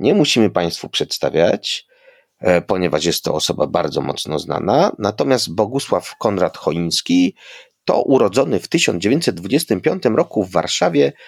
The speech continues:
e, polski poeta, e, scenarzysta, no ale przede wszystkim jest znany jako autor tekstów piosenek. E, nie wiem, Tomku, czy ty pamiętasz, jakie on między innymi piosenki, e, napisał?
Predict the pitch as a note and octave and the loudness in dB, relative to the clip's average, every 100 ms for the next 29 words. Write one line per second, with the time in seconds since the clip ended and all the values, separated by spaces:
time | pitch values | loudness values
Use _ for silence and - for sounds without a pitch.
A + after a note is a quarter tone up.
0 | - _ - F2 F2+ E2+ D3 D#3 - A2+ | -20 _ -2 2 2 0 -2 -2 -8 -6
1 | F2 F2+ G2+ D#3+ G3 C4 - _ _ - | 0 2 2 2 2 0 -6 _ _ -6
2 | D#2 - C3+ A2 E2+ G#2+ - - - A#3 | -4 0 0 2 0 0 0 0 0 -2
3 | _ _ _ _ G2 C#3+ - C3+ - F2+ | _ _ _ _ -2 0 2 2 2 -2
4 | F2+ - E3 - F#2 D2+ - G#2 A2 E2+ | -2 -2 -2 0 0 0 0 0 2 2
5 | E2+ - - A2+ G#2+ A2 G#2 - G#2+ - | 0 -6 -2 0 0 0 -2 0 -2 -2
6 | - - A2 - G2 - - - _ _ | -8 -2 -2 0 -2 -2 -14 -20 _ _
7 | _ _ _ _ _ - F2 E2+ G2 A#2 | _ _ _ _ _ -6 -4 -2 0 2
8 | G2 F2 - G2+ F#2+ F#2 - F2 - E2+ | 2 0 0 -2 0 -2 -2 -2 0 2
9 | F2+ F2 - F2 F2+ F2+ F2+ F2 F#2 E2 | 2 2 0 0 0 -2 0 2 2 2
10 | E2+ F2+ F2+ E2 E2+ - - - - _ | 0 2 2 0 -2 -2 -4 -6 -10 _
11 | _ - - _ _ - F2 D#2+ D#2+ F#2+ | _ -20 -20 _ _ -4 0 2 2 0
12 | - G2+ F2 F2+ G#3+ | -2 0 2 0 -2